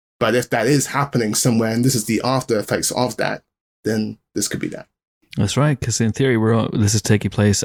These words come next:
Speaker 2: after the multiverse has been e-, effectively birthed, even though it was always in existence.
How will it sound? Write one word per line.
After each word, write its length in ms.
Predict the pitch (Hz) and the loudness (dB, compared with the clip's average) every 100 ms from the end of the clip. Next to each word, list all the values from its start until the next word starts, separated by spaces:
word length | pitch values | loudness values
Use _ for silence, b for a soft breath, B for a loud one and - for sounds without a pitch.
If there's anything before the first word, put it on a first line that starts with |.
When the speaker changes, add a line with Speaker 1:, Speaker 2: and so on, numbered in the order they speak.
| - | 0
Speaker 2:
after 500 | 117 98 - 92 92 | 0 0 2 2 2
the 80 | 95 | 2
multiverse 540 | 92 90 - 92 - | 2 0 0 0 0
has 120 | 92 | -4
been 220 | - 92 | 0 0
e-, 160 | 90 101 - | 2 0 -4
effectively 520 | - 107 - 104 98 | 0 0 0 0 0
birthed, 520 | - 113 92 - - | 4 2 2 -2 -4
even 200 | - 104 | 0 2
though 160 | 104 98 | 2 2
it 20 | |
was 140 | 98 - - | 2 -2 -2
always 480 | 101 104 113 113 | 0 2 2 2
in 140 | - 104 | 2 0
existence. 640 | 104 123 113 151 147 - | 2 0 2 2 2 0